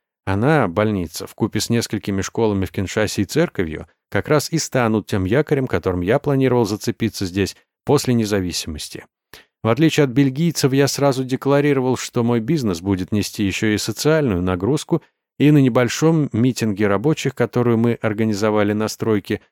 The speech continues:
мои планы озвучивал как раз Джеймс Лэнг.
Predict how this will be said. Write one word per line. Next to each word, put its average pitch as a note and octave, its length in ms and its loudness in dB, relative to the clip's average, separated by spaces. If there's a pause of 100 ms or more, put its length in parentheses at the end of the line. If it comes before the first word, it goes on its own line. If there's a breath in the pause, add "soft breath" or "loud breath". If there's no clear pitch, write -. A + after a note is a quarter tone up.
(140)
мои A2+ 220 2
планы B2 480 0
озвучивал A2+ 800 0
как - 240 -4
раз G2+ 280 -2
Джеймс F2 640 -4
Лэнг. F2+ 500 -4